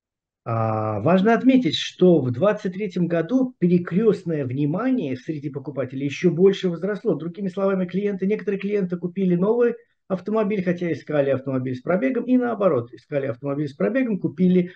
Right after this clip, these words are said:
новый автомобиль. Состояние предыдущего автомобиля,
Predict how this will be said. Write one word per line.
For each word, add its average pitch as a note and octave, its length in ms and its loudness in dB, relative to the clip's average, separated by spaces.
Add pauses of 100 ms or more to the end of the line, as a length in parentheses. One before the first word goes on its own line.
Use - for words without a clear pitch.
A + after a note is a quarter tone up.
(160)
новый D#3+ 460 8
автомобиль. G#2+ 680 -10 (1800)
Состояние C4+ 600 6
предыдущего C4 720 4
автомобиля, B3 960 2